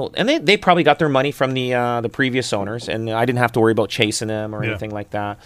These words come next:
Speaker 1: But,
Speaker 2: Peace,
Speaker 1: uh,
Speaker 2: peace
Speaker 1: but
Speaker 2: of mind is what you got.
Speaker 1: Yeah, it is. So that, that's just a minor little thing. I mean, there's stories where people found oil tanks underground,
Speaker 2: Yeesh.
Speaker 1: uh, on their properties, and, uh, so I don't know what the, uh, uh, maximum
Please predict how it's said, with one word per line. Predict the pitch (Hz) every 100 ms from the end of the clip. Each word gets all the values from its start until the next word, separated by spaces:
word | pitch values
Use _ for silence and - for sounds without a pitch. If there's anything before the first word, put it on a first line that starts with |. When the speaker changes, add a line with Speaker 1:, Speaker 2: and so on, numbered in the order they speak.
| - - - -
Speaker 1:
But, | 170
Speaker 2:
Peace, | 190
Speaker 1:
uh, | 160
Speaker 2:
peace | 202
Speaker 1:
but | 175
Speaker 2:
of | 208
mind | 170
is | 127
what | 139
you | 123
got. | 170
Speaker 1:
Yeah, | 180 151
it | 185
is. | 180 113
So | 190
that, | 233 247
that's | 247 311
just | 247
a | 185
minor | 156 147 143 180 170
little | 160 160
thing. | - 160 240 - - 127
I |
mean, | 147
there's | 147 185
stories | - 139 143 127
where | 120 113
people | - 139 120
found | 135 117
oil | - 117 156
tanks | - 104 98
underground, | 107 95 104 160 202 - _ 127
Speaker 2:
Yeesh. | 147
Speaker 1:
uh, | 117 117 -
on | 101 127
their | 120
properties, | 120 139 - 98 - - -
and, | 110 117 117 117 117
uh, | 113 117 113
so | - 127 117 - - -
I | 147
don't | 180 170
know | 160
what | 143 156 -
the, | 139 131 131
uh, |
uh, | 120 117 117 110 - 98 117 110 107
maximum | 101 123 123 131 - 127 117 117